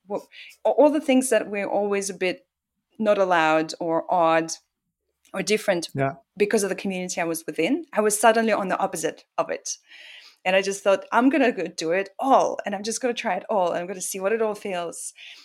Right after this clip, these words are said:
Speaker 1: And, and I had a chance of doing or attending a few of those events before the second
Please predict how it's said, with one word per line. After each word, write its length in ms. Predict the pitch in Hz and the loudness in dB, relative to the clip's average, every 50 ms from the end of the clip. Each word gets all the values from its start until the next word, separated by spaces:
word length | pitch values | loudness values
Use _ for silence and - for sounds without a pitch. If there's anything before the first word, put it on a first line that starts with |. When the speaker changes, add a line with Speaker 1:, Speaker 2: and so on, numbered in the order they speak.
| - _ _ _ - | -20 _ _ _ -6
Speaker 1:
And, 280 | 190 185 185 185 - - | -4 -2 -4 -4 -4 -6
and 160 | - 214 208 | -4 -2 0
I 180 | 214 214 208 202 | 2 4 4 2
had 220 | 208 - 233 240 254 | 4 4 4 4 4
a 60 | 247 | 2
chance 360 | 247 - 233 208 208 202 - | 0 -4 -4 -4 -4 -6 -8
of 180 | 214 185 - - | -10 -12 -10 -10
doing 480 | 196 190 185 180 175 170 170 175 190 - _ _ _ - | -10 -8 -6 -6 -8 -10 -10 -14 -18 -20 _ _ _ -4
or 120 | 185 185 | 0 0
attending 440 | 185 180 - 214 196 196 180 175 180 | 0 0 0 -2 -2 -2 -2 -4 -6
a 40 | 180 | -6
few 160 | - - 214 | -4 -4 -4
of 60 | 202 | -2
those 180 | 180 180 180 - | -2 -2 -4 -4
events 560 | 170 170 160 160 160 165 - - - - - | -2 -2 -2 -2 -2 -4 -6 -6 -6 -6 -6
before 300 | - - 180 - - 175 | -6 -6 -6 -4 -4 -2
the 80 | 156 - | -2 0
second 520 | - - 165 156 - 165 156 156 - - | 0 0 0 0 0 0 0 0 0 -2